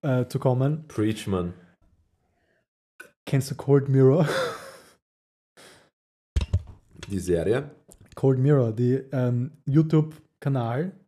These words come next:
Speaker 1: ähm, die macht, die hat, wie wir Kinder waren, hat die immer die Harry Potter-Filme synchronisiert, so. Ähm, und,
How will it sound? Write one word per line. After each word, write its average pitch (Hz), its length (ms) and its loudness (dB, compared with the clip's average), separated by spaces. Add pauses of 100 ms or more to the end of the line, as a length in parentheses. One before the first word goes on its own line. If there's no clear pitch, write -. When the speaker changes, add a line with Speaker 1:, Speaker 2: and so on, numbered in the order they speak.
(680)
Speaker 1:
ähm, 127 360 0
die 139 140 0
macht, 127 580 -2 (180)
die 151 80 6
hat, 151 160 2 (380)
wie 139 220 0
wir 139 180 4
Kinder 139 320 2
waren, 113 200 -2
hat 123 180 -6
die 131 100 0
immer 127 400 0 (440)
die 113 100 -4
Harry 127 160 2
Potter-Filme 131 920 0
synchronisiert, 117 760 -4
so. 104 280 -6 (1000)
Ähm, 117 560 -2 (260)
und, 127 480 2